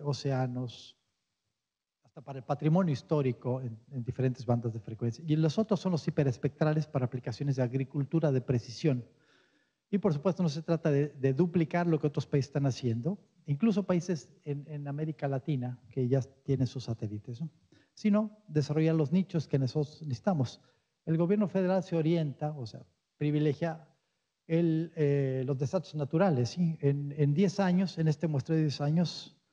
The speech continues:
desastres naturales que causaron más de un millón de muertos, casi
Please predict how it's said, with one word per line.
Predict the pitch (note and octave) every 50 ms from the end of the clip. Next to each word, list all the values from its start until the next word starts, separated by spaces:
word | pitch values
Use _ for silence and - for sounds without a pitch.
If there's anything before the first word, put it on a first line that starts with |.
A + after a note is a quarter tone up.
| _ _ _ _ _ _ -
desastres | C#3+ D3 C3+ F3+ F#3+ - F3
naturales | D#3+ - - D3+ D#3+ E3 D#3 -
que | - - C#3+ C#3
causaron | - D#3 D3 C3+ - D#3 D#3 D#3 D#3 D#3
más | D#3 E3+ F#3 E3 D#3+
de | F3
un | F3+ F3
millón | E3 D3+ E3 E3+ E3+
de | D#3+ D#3+
muertos, | C#3+ C#3+ D3 D3 D3 - - G3 F#3 -
casi | - D#3+ C#3 - E3+